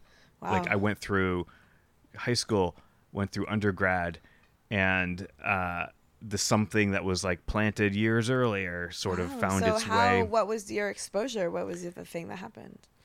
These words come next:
Speaker 1: I, uh, I spoke about this on the podcast before. So,
Speaker 2: Okay.
Speaker 1: uh,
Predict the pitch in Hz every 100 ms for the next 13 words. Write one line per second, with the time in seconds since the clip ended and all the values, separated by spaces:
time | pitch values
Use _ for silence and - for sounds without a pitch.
0 | _ - 113 113 113 113 107 107 - -
1 | 107 98 95 92 90 - _ _ _ _
2 | _ _ _ _ _ 107 101 - 156 156
3 | 143 120 117 - - 107 98 90 - 95
4 | 92 95 - 85 90 80 - - 85 78
5 | - 160 - - 95 92